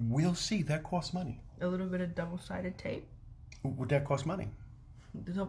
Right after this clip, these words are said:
Speaker 2: double-sided tape is, like, eight dollars.
Speaker 1: But that costs money. <laughs> And, and at the moment, we are br-, what is it? We're not broke, we're
Speaker 2: We're not poor, we're broke.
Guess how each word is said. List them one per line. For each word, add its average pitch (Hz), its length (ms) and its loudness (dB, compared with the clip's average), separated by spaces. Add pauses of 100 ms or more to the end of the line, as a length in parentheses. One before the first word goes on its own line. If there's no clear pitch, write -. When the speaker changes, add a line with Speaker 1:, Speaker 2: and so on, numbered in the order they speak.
Speaker 2:
double-sided 208 500 2
tape 165 200 -2
is, 160 60 -4
like, 139 180 -2
eight 131 160 -2
dollars. 117 420 -4 (260)
Speaker 1:
But 123 240 2
that 113 140 6
costs 110 220 6
money. 151 220 4 (420)
<laughs> - 600 -2 (1000)
And, 165 460 10 (320)
and 180 320 6
at 147 180 6
the 147 80 2
moment, 160 480 2 (960)
we 180 260 4
are 135 220 12
br-, 107 1000 6
what 120 220 2
is 175 160 -4
it? 202 120 -6 (1160)
We're 110 120 6
not 107 200 4
broke, 104 260 6
we're 98 340 2 (1800)
Speaker 2:
We're 160 120 2
not 156 220 2
poor, 147 200 0
we're 135 120 -6
broke. - 300 -6